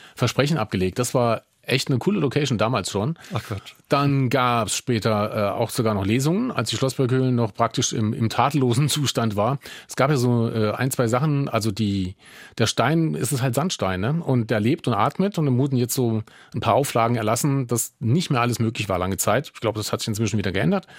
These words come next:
Speaker 1: Aber Besuche sind jederzeit möglich und das kann ich nur empfehlen. Und das Tolle ist, immer zehn Grad. Also wenn's draußen richtig heiß wird, äh,
Speaker 2: Gerade jetzt,
Speaker 1: äh,
Speaker 2: ne?
Speaker 1: dann im Sommer oder auch im Winter, je nachdem, sind konstante zehn Grad.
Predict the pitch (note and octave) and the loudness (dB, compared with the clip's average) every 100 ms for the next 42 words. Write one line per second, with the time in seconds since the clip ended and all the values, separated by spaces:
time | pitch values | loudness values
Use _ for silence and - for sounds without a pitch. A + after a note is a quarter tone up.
0 | - - - - C#3 D3+ C3+ F#3+ G3 F#3 | -18 -18 -18 -4 0 2 2 0 0 0
1 | D#3 C#3 A2+ E3+ F#3 E3 C#3+ C#3+ D3 C#3+ | 2 0 2 0 0 0 2 0 0 0
2 | - - - C3+ A#2 - A#2 A2+ B2 A2+ | -2 -6 -8 -4 -4 -2 0 0 0 0
3 | - G#2 F#2+ A2+ A2+ - F3 D#3+ G#2+ - | 0 0 0 0 -2 2 0 2 0 -4
4 | - - - - - _ - E3 D3 D3+ | -8 -18 -20 -20 -20 _ 0 0 2 0
5 | C#3+ B2 D#2+ - - - C3+ B2+ C3+ B2 | 2 2 0 -4 -20 0 0 2 2 2
6 | B2+ C3+ C3 D3+ D#3+ G#2+ D3+ E3 E3+ B3 | 0 2 0 0 0 0 0 0 -2 -2
7 | - - C#3+ C3+ B2 G2+ C#3 D#3+ C#3+ B2+ | -8 -4 0 0 0 -2 -2 -2 0 0
8 | B2+ A#2+ B2 B2+ B2+ A#2+ C3+ C3 A2+ D#3 | 0 -2 -4 -2 0 2 2 2 2 0
9 | G3 G#3 F3 D3 B2+ A2+ A#2 A#2+ E3+ F3 | 0 -2 0 0 2 0 0 0 0 -2
10 | D3+ C3+ D3 D3+ C#3 B2 B2 B2 - D3 | -2 -2 0 0 0 0 0 0 0 0
11 | C3 - C3 G#2+ G#2+ C3+ | 0 0 0 2 2 0